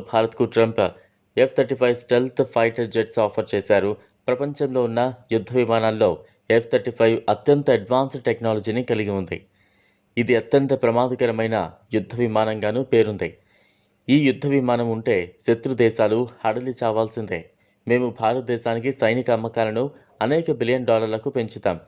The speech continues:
చివరకు భారత ప్రభుత్వానికి ఎఫ్ థర్టీ ఫైవ్ స్టీల్త్ ఫైటర్లను అందించడానికి మేము మార్గం సుగమం చేస్తున్నామని ట్రంప్ స్వయంగా ప్రకటించారు.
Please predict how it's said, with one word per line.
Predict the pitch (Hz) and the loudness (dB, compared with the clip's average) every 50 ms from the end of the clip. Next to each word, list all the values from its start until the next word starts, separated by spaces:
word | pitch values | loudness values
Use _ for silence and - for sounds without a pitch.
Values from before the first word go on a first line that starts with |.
| _ _ _ _ _ _ _ - | _ _ _ _ _ _ _ 0
చివరకు | 139 127 139 143 135 - 127 98 82 82 - _ _ - | 2 2 2 2 2 2 2 2 2 -2 -10 _ _ -14
భారత | 92 104 113 123 127 135 - 143 123 | -4 -2 -2 -2 -2 -2 -4 -4 -2
ప్రభుత్వానికి | 120 110 113 120 117 - 120 113 113 113 - 120 98 82 - _ _ _ _ _ _ | -2 -2 -2 -4 -2 -2 -2 -2 -2 -2 -2 -4 -4 -4 -6 _ _ _ _ _ _
ఎఫ్ | 104 120 127 - - | 0 0 0 0 0
థర్టీ | - 120 - - | 0 0 0 -2
ఫైవ్ | 110 117 117 113 113 | 0 2 2 2 2
స్టీల్త్ | 113 - - 123 123 127 127 120 | -2 -4 0 2 2 2 0 -2
ఫైటర్లను | - - 123 113 110 - 117 107 110 110 104 107 | -2 -2 -2 -2 0 -4 -6 -4 -4 -2 -2 -2
అందించడానికి | 104 101 107 113 104 - 107 107 101 101 98 - 117 135 147 143 143 - _ _ _ - | -4 -4 -6 -8 -10 -6 -4 -4 -4 -4 -2 -2 0 0 0 -2 -6 -18 _ _ _ -2
మేము | 107 117 123 127 120 | 0 0 0 0 -2
మార్గం | 107 101 101 110 127 123 127 127 127 | -2 0 0 0 0 0 -2 -4 -4
సుగమం | 120 - 120 104 120 120 120 113 110 - | -4 -8 -4 -4 -2 -2 -2 -4 -2 -2
చేస్తున్నామని | 107 104 - - - 107 104 101 104 117 127 | -2 -2 -2 -4 -2 -2 0 2 2 0 0
ట్రంప్ | 123 - 120 117 120 117 120 120 98 82 - - _ _ _ _ _ _ _ _ | -2 -2 -2 -2 -2 0 0 0 0 0 -4 -12 _ _ _ _ _ _ _ _
స్వయంగా | - - 120 123 135 143 143 143 | -6 -2 0 0 0 0 -2 -4
ప్రకటించారు. | - 117 107 - - 113 107 - 110 104 95 101 110 | -4 -4 -6 -6 -6 -8 -4 0 2 2 2 2 -2